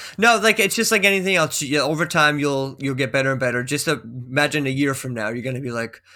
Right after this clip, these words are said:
looking back at all these early episodes and be like, "Oh, man, we did X, Y, and Z. I can't believe we would do it that way." You know, it's just, like, the whole growing process and all that stuff. But you guys are doing good. You, um, I can't wait till this,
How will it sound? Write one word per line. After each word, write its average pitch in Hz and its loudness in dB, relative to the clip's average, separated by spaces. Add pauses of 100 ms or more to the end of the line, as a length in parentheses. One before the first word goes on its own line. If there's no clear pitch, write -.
(120)
looking 135 0
back 127 0
at 120 -2
all 127 0
these 127 -4
early 117 -4
episodes 117 -8
and 120 -10
be 123 -6
like, 117 -6
"Oh, 170 -6
man, 165 -2
we 151 -2
did 147 -4 (260)
X, - 2
Y, 175 4
and 185 2
Z. 180 2
I 135 2
can't 160 0
believe 185 2
we 202 0
would 190 -2
do 240 2
it 233 0
that 247 2
way." 139 0
You 156 0
know, 175 4
it's 160 -2
just, 165 -2
like, 160 -2 (440)
the 165 6
whole 180 4
growing 151 2
process 127 0
and 123 -2
all 120 -2
that 117 -4
stuff. 120 -4
But 131 0
you 156 0
guys 170 4
are 147 -8
doing 160 0
good. 135 0
You, 127 -2
um, 120 -4 (220)
I 135 -2
can't 147 2
wait 143 0
till 135 -4 (120)
this, 131 -4